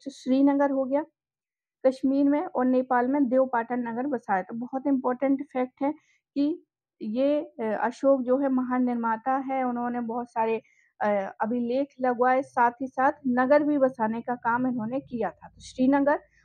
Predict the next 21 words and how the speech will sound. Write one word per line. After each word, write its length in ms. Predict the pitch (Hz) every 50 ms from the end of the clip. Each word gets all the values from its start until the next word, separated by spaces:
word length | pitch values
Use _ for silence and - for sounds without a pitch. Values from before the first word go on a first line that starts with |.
| _ - -
और 180 | 247 254 269
नेपाल 500 | 277 269 254 240 240 - 240 233 233 247
में 140 | 254 262 254
जो 120 | 247 247
है 120 | 254 285 294
देवपाटन 720 | 240 220 262 269 277 262 262 240 233 - 247 254 240 226
नगर 220 | 226 226 262 349
भी 460 | 339 - - 190 214 240 269 285 269
बसाए 480 | 233 233 247 - - - 196 202 202 202
थे। 180 | 202 - 277 285
ये 240 | 269 247 233 240
किसके 360 | 247 _ _ 254 _ - - 233
according 520 | 233 - 247 233 233 233 240 262 254 277
है? 100 | 339 - _ _ _ _ - _ -
राजतरंगिणी 920 | 226 240 247 277 349 359 _ - 254 240 226 214 214 214 220 214 269 302 359
के, 340 | 359 _ _ - 247 269
कल्लड़ 400 | 285 - 240 233 226 226 226 226
की 140 | 233 - 254
जो 140 | 220 254 247
राजतरंगिणी 800 | 247 233 214 226 - _ _ - 233 226 226 233 233 240 240 247
है 220 | 240 262 285 320